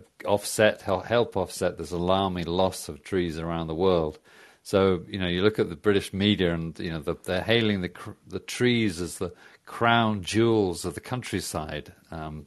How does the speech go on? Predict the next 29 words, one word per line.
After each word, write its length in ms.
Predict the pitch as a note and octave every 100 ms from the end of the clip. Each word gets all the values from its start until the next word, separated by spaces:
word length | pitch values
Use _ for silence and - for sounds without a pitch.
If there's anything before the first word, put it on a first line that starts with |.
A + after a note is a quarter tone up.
| -
these 240 | E2+ D#2
days. 440 | - E2+ D#2 - - - - - - -
Um, 280 | E2 E2 E2+ -
Prince 340 | B2+ B2 -
Charles 560 | - A2 G#2 F#2 E2+ - - F2
has 300 | F2+ D#2 - _ -
been 380 | F2 E2 D#2+ -
going 280 | - F#2 F2+
on 180 | F2+ F2+
about 340 | E2+ E2+ F2
this, 280 | E2 D#2 -
uh, 200 | E2+ D#2+
pla-, 560 | - G2+ F2+ F#2 F#2+ F#2
encouraging 540 | G2 F2 G#2+ A2+ F2 D#2+
people 260 | F2 -
to 60 | F2
plant 360 | - F2 E2+
trees. 480 | - F2+ D#2+ D#2+ - - - -
He 120 | - A2
even 200 | G2 F2
planted 400 | G2+ F#2 F2 F2
one 240 | F2 E2+
with 160 | F#2 F#2+
his 180 | F2
mother 240 | F#2+ F#2 F2
last 460 | E2+ F2+ F2 -
year, 320 | A2 A2+ F#2+ D#2+
I 80 |
saw, 340 | D2 - D#2